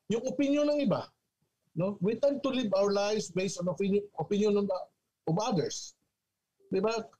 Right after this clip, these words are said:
Eh, eh, kayo nga eh, tayo nga eh. May, masyado may temptation din tayo to control people, no? Ah, kaya nagbibigay tayo ng opinion regarding sa buhay nila, kung paano nila patakbuhan, patakbuhin yung buhay nila. Dahil meron din, inherent din sa atin na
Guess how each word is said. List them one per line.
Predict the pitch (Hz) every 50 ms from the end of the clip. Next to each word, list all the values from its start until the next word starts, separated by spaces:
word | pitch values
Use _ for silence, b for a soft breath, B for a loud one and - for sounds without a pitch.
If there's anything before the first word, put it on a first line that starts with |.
| - -
Eh, | 185 185
eh, | 180 185 185 - - -
kayo | 190 190 214 220 220
nga | 247 233 170 135
eh, | 143 139 135 -
tayo | 151 156 170 196 208
nga | 214 233 135
eh. | 143 135 135 131 - _ _
May, | 151 151 160 160
masyado | 156 160 156 - 180 180 190 196
may | 190 170
temptation | - 175 170 165 - 180 170 160 - 175 170
din | 165 156
tayo | - 165 165 170 165 156
to | 170 156
control | - 156 151 147 165 170 165 156
people, | - 160 156 151 - 139 131 131 131 - _ _ _ _ _ _ _
no? | - 135 147 160 170 170 - _ _ _ _ _ _ _ -
Ah, | 143 143 143 147 143 139
kaya | - 160 170 170 156
nagbibigay | 151 147 151 147 151 147 160 160
tayo | 151 151 147 147 147
ng | 139
opinion | 139 139 - 208 220 214 196 151 135 127 123 _ _ _ _ _ _ -
regarding | 135 135 139 151 143 143 143 143 143 -
sa | 156 139
buhay | 139 139 135 143 139 139
nila, | 160 180 180 156
kung | 151 135
paano | - 127 131 127 131
nila | 139 135 -
patakbuhan, | 139 - - - 147 135 135 135 135 147 151 - -
patakbuhin | - - - - - 139 143 139 139
yung | 135 131
buhay | 131 131 135 143
nila. | 160 170 139 117 - - _ _ _ _ _ _ _ 151
Dahil | 151 151 151 156 151 151 147 - _ _ _
meron | - 156 175 185 202 202 214 202
din, | 208 208 208 208 202 202 -
inherent | 165 170 165 185 190 185 190 180 -
din | 185 175 -
sa | 190 175 170 170
atin | - 170 156 151
na | 151 151 151